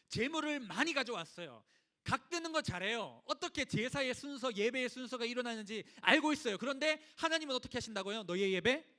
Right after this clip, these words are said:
기뻐하지 않는다. 너희는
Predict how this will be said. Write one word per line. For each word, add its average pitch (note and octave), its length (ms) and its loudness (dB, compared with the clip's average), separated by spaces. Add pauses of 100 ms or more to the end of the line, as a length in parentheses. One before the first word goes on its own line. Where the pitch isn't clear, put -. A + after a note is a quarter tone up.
(300)
기뻐하지 F3+ 640 -2 (380)
않는다. B2 520 -12 (220)
너희는 D4 580 2